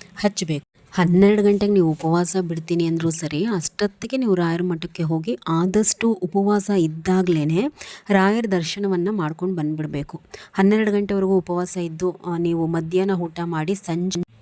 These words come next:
ಮಠಕ್ಕೆ ಹೋಗಿ ರಾಯರ ದರ್ಶನವನ್ನ ಮಾಡುವಂತಹದ್ದು ಅಷ್ಟು ಸೂಕ್ತ ಅಲ್ಲ. ರಾಯರಿಗೆ ಗುರುವಾರ ಉಪವಾಸ ಮಾಡ್ತಿದ್ದೀರಾ ಅಂತಂದ್ರೆ, ಉಪವಾಸದಲ್ಲಿದ್ದಾಗ್ಲೇನೆ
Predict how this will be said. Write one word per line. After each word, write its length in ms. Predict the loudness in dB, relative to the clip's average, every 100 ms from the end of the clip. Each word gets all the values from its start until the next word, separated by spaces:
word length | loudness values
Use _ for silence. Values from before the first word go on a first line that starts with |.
| 4
ಮಠಕ್ಕೆ 420 | 4 4 -2 -2
ಹೋಗಿ 360 | -2 0 0 0
ರಾಯರ 360 | 0 -2 -2
ದರ್ಶನವನ್ನ 600 | -4 -4 -4 -2 0 0 0
ಮಾಡುವಂತಹದ್ದು 760 | -2 -2 -2 -2 -2 -2 -4
ಅಷ್ಟು 400 | -4 -6 -4 -6
ಸೂಕ್ತ 400 | -4 -6 -8 -12
ಅಲ್ಲ. 240 | -12 -12 -18 _
ರಾಯರಿಗೆ 600 | 0 0 2 2 0 -2 -4
ಗುರುವಾರ 440 | -4 -2 -2 -2
ಉಪವಾಸ 520 | -4 -2 -2 -2 -4 -4
ಮಾಡ್ತಿದ್ದೀರಾ 720 | -2 -2 -2 -4 -4 -4 -6
ಅಂತಂದ್ರೆ, 720 | -6 -6 -4 -4 -6 -12 -20 -2
ಉಪವಾಸದಲ್ಲಿದ್ದಾಗ್ಲೇನೆ 1600 | 2 2 2 0 -2 -2 0 0 -2 -2 2 2 2 0 -2